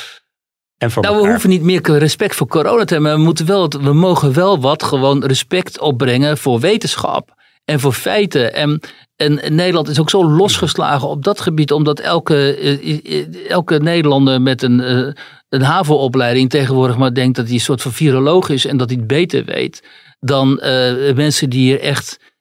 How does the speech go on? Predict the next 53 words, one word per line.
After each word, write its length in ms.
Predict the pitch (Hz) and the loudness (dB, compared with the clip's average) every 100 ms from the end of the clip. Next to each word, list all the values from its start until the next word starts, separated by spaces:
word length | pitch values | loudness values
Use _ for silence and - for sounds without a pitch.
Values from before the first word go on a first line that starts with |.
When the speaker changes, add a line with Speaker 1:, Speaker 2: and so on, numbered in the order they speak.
| _ | _
Speaker 2:
eh, 220 | 135 135 - 139 143 139 | -4 -2 -2 -4 -4 -2
decennia 760 | 151 135 - 175 160 147 131 127 | 0 0 0 2 4 4 2 0
op 180 | 139 127 | -2 -4
studeren 800 | - 147 120 170 147 69 - - | 0 0 2 2 2 0 -6 -8
Speaker 1:
Ja. 200 | - 92 - | -6 -6 -6
Speaker 2:
en 380 | - 139 143 127 | -2 -2 -2 -4
kijk 300 | - 240 302 | -2 0 2
hebben 360 | 127 113 104 113 | 2 0 0 0
op 180 | 117 113 - | -2 -8 -12
die, 160 | 120 | -2
Speaker 1:
Nou 120 | 113 101 | -2 0
zijn 180 | 113 107 | 0 0
Speaker 2:
die 80 | |
Speaker 1:
ook 120 | 117 - | -2 0
Speaker 2:
dingen. 180 | 123 | -2
Speaker 1:
niet 220 | 104 90 95 | -2 -6 -6
alle 220 | 127 113 | -2 0
wetenschappers 540 | 104 104 - - 101 - | 0 0 -2 -6 -6 -6
natuurlijk 300 | 98 107 98 | -6 -6 -6
met 120 | 98 | -4
elkaar 260 | 95 92 - | -4 -6 -6
eens. 400 | 95 117 - - | -6 -6 -8 -8
En, 320 | 117 101 101 - | -4 -4 -6 -6
eh, 100 | 107 98 98 95 101 131 | -6 -4 -6 -6 -8 -12
op 80 | 147 | -14
een 140 | 113 | -12
gegeven 100 | - | -10
moment 180 | 98 101 | -8 -6
is 60 | 101 | -6
ook, 160 | 95 - - _ _ _ - | -8 -10 -20 _ _ _ -8
kreeg 280 | 123 117 | -2 -2
het 240 | - 120 - | -2 -8 -8
kabinet 420 | - 120 120 117 | -4 -2 0 0
ook 200 | 131 117 | -2 -2
de 180 | - 123 | 0 0
kritiek 480 | 117 131 117 131 120 | 0 -4 -4 -4 -4
van: 300 | - 117 113 | -2 -2 -2
"Jullie 280 | 113 113 113 | -2 -2 -2
laten 260 | 113 113 117 | 0 -2 -2
je 80 | 117 | -2
oren 260 | 131 123 | 0 0
te 100 | 117 | -4
veel 180 | 117 113 | -4 -2
hangen 280 | 113 117 113 | -2 -2 -2
naar, 280 | 107 107 104 | -2 -2 -2
eh, 80 | |
de 80 | 101 | -4
wetenschap 640 | 107 135 - - 101 101 | -4 -6 -8 -6 -4 -4
en 200 | - 104 | -6 -6
neem 200 | 107 107 | -4 -6
ook 100 | 107 101 | -6 -8
eens 100 | - | -8
een, 240 | 104 107 | -8 -8